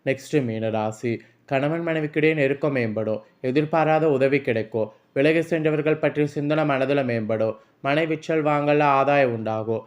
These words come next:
குழந்தைகள் வழியில அனுசரித்து செல்லணும். எண்ணங்கள்ல இருந்து அந்த குழப்ப விலகி தெளிவு உண்டாகும். நாளை நாள் வருத்தம் மறையக்கூடிய நாளுங்க. So, அவ்வளோதாங்க. ஒவ்வொரு ராசிக்காரங்களுக்கும் நாளைய வெள்ளிக்கிழமை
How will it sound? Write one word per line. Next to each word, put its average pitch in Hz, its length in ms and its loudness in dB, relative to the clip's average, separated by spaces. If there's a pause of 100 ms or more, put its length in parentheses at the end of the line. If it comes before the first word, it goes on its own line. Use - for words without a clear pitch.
(180)
குழந்தைகள் 160 500 -2
வழியில 143 300 4
அனுசரித்து 143 600 -2
செல்லணும். 113 340 -4 (260)
எண்ணங்கள்ல 165 360 0
இருந்து 165 240 -2
அந்த 156 240 -2
குழப்ப 143 340 2
விலகி 147 320 2
தெளிவு 139 400 0
உண்டாகும். 110 560 -2 (280)
நாளை 127 240 0
நாள் 131 300 0
வருத்தம் 127 400 -2
மறையக்கூடிய 113 520 -2
நாளுங்க. 110 580 -2 (260)
So, 160 220 2
அவ்வளோதாங்க. 135 800 2 (280)
ஒவ்வொரு 156 520 4
ராசிக்காரங்களுக்கும் 120 1080 0
நாளைய 131 500 0
வெள்ளிக்கிழமை 120 640 -2